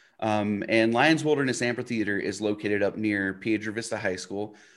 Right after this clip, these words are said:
Uh, so if you go towards Piedra Vista, there are signs that'll point you right towards the amphitheater. Um, and the race begins right off of the,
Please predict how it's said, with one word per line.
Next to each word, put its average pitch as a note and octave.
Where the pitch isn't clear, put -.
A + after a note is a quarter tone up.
Uh, G2+
so A#2+
if A2+
you A#2
go C3+
towards C#3
Piedra C3
Vista, A#2+
there G2
are G2+
signs G#2+
that'll G2+
point G#2+
you G2+
right G#2
towards G#2+
the G2+
amphitheater. G2
Um, G2+
and A2+
the A2+
race C3
begins A#2
right A2+
off A2
of G2
the, G2